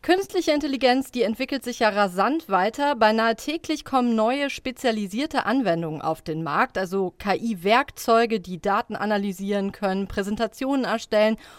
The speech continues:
oder sogar Projektkonzepte schreiben. Die K I kann also insgesamt immer mehr und wird damit auch zu einer wachsenden Konkurrenz für Arbeitnehmer.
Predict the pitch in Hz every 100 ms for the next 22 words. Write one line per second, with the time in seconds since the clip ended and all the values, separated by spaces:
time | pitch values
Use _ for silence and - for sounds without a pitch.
0 | - - 262 339 277 233 220 214 233 -
1 | 208 185 233 - - 165 - 160 - 165
2 | - 160 156 160 220 320 392 - - -
3 | 226 247 269 302 269 294 277 262 240 294
4 | - 247 240 - - 311 359 311 220 208
5 | 269 370 - 233 233 240 226 269 269 226
6 | 240 - 208 208 185 214 - 240 214 214
7 | 202 202 185 202 - 202 185 185 180 170
8 | 165 156 143